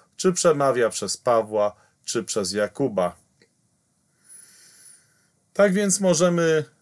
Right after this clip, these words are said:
przejść do wyniku doświadczenia i dlatego powróćmy teraz do naszego rozdziału dwudziestego drugiego z pierwszej Księgi Mojżeszowej.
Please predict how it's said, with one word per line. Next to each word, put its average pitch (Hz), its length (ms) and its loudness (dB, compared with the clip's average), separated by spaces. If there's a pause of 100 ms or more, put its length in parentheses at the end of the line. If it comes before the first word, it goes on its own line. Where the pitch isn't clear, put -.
przejść 147 460 -2
do 113 380 4 (140)
wyniku 113 500 -8
doświadczenia 110 960 -2 (540)
i 117 400 -6
dlatego 117 520 -2
powróćmy 131 600 -4
teraz 123 500 2
do 113 480 0
naszego 113 880 -4
rozdziału 113 800 -2
dwudziestego 113 640 -6
drugiego 110 480 -6
z - 80 -6
pierwszej 107 400 -8
Księgi 107 380 -10
Mojżeszowej. 107 840 -4